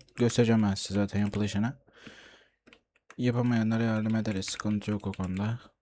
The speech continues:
Da benim size tavsiyem demir yerinde kasılmak. Altın yerinde de kasılabilirsiniz. Dediğim gibi, oy sandığını açmayın. Setlere zaten set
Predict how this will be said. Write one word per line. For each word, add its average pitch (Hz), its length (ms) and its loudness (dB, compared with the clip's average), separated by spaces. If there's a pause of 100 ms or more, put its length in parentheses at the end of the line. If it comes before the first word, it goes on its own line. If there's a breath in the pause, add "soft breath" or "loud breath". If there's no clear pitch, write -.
(200)
Da 147 80 8
benim 143 160 8
size 123 260 4
tavsiyem 131 520 4
demir - 500 6 (320)
yerinde 113 600 0
kasılmak. 113 600 0 (260)
Altın 117 480 0 (640)
yerinde 123 320 8
de 117 80 8
kasılabilirsiniz. 104 800 -2 (960 soft breath)
Dediğim 143 260 10
gibi, 143 360 8 (140)
oy 135 180 4
sandığını 135 440 2
açmayın. 123 440 2 (360)
Setlere 131 480 2
zaten 120 500 2 (480)
set 139 320 0